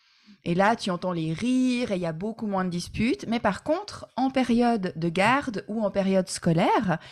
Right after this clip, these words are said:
eh bien, étant donné qu'il y a un peu plus déjà de conflits avec les petits camarades à l'école ou à la crèche, euh, ou que les enfants doivent supporter et prendre sur eux, ben, quand ils retrouvent leurs frères, leurs sœurs, des fois, il peut y avoir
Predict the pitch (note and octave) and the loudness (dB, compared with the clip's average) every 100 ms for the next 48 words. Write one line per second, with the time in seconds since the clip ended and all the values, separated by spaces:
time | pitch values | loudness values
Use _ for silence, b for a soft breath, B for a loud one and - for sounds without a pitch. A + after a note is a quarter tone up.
0 | B B E3+ G#3+ D4+ B3+ C#4 C4+ C4+ C4+ | B B -4 0 0 0 -2 0 2 0
1 | C#4+ C#4 A3 G3 F#3+ B A#3 F#3 F3+ - | 0 2 4 4 2 B -10 0 2 2
2 | - E4+ E4 D#4 - C#4 C4+ A3 A3 A#3 | 0 0 0 -4 -4 -4 -2 0 0 0
3 | A3+ - A3 - A#3 A#3+ - G3 G#3+ A3+ | -4 -6 -8 -4 0 2 2 0 0 -2
4 | G#3 - G#3 G#3 G3+ G#3+ A3 G#3+ - F#3 | -4 -4 0 2 2 4 4 2 0 0
5 | G3 G3+ A3+ G#3+ G#3+ G#3 F3 F#3 - B3+ | -2 0 4 6 6 4 -2 -2 -4 0
6 | C4 C#4+ - B B B - F3 F3 E3+ | 0 -2 -6 B B B -4 0 2 2
7 | - E3+ G3+ G3 F#3+ G3+ A#3 A#3 G3 G3 | 2 -2 -2 0 -2 -4 -4 -4 2 0
8 | F#3+ - F#3 F3 - B3 B3 B3+ G3+ F#3 | 0 -6 -2 -4 -2 -2 2 2 0 -2
9 | F#3+ E3+ - E3+ A#3 D#4+ F#3 F#3 D4+ G3+ | -2 -2 -2 -2 0 0 0 0 -2 -2
10 | D#3 G#3 - B3+ A3 F#3+ - - G#3 B3+ | 0 0 0 -2 0 -2 -2 0 4 4
11 | C4 A3+ E3+ - A3 D4+ C4+ F#3 - A#3 | 2 0 -2 -2 0 2 0 -4 2 2
12 | D4+ B B B C#4+ F#3 F3+ D4 B3+ B3+ | 2 B B B -8 -6 -2 0 0 -2